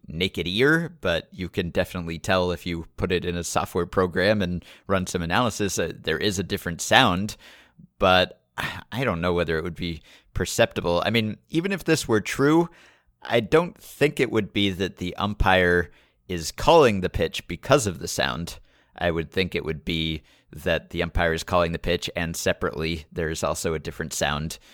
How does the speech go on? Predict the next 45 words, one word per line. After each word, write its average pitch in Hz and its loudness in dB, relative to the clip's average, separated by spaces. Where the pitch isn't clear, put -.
because 78 -6
of 73 -10
where 76 -2
the 82 -10
ball 69 -2
ended 78 -6
up. 73 -2
I, 80 0
I - -2
don't 95 -2
think 92 -6
there 82 0
would 78 -4
be - -14
time 123 -2
really 135 0
for 127 -2
the 120 -2
umpire 120 4
to 110 0
hear 110 2
and 98 0
process 104 4
the 101 -4
sound 101 2
and 90 0
also 92 0
make 85 -4
the - -6
call. 107 2
So 90 2
I, 87 4
I 85 -2
doubt 95 2
it - -2
would 80 -8
be 80 -6
that. 85 0
But, 80 0
I 82 -6
mean, 113 -2
I - -8
can't - -4
disprove 143 0
it. 107 4